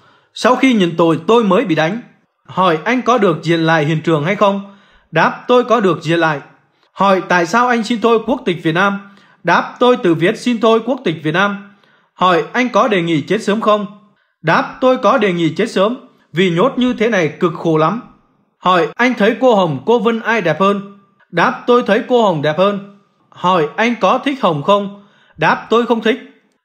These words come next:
Hỏi: Hôm nay anh có đề nghị gì không? Đáp: Tôi yêu cầu xem xét lại toàn diện vụ án, xem lại dấu vân tay. Hỏi: Lý do gì anh lại nhận tội? Đáp: Lúc đó tôi cảm thấy tới đường cùng. Gia đình không giúp đỡ. Gia đình tôi nợ,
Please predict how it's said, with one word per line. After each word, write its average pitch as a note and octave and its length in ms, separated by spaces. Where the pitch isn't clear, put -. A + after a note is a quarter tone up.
Hỏi: F#3 240
Hôm G#3 240
nay A#3+ 160
anh A#3 160
có G3 220
đề F#3+ 180
nghị D#3+ 200
gì C#3+ 160
không? G#3 260
Đáp: F3+ 320
Tôi A#3+ 140
yêu A#3+ 140
cầu F3 240
xem A3+ 200
xét A#3 180
lại E3+ 220
toàn F3 320
diện D#3+ 180
vụ D3+ 160
án, F3+ 240
xem A3+ 280
lại D3+ 180
dấu D#3+ 160
vân G#3 180
tay. G3+ 260
Hỏi: F3 320
Lý D#3+ 160
do B3 240
gì F3 180
anh G#3+ 240
lại E3+ 180
nhận D#3 140
tội? D#3+ 220
Đáp: F3+ 420
Lúc A3 200
đó G3 180
tôi - 240
cảm E3 240
thấy E3+ 140
tới A3+ 280
đường F#3 180
cùng. D#3+ 240
Gia A3+ 200
đình G3 220
không A#3 240
giúp A#3+ 140
đỡ. E3+ 220
Gia A3 220
đình F3 240
tôi A#3+ 140
nợ, E3 280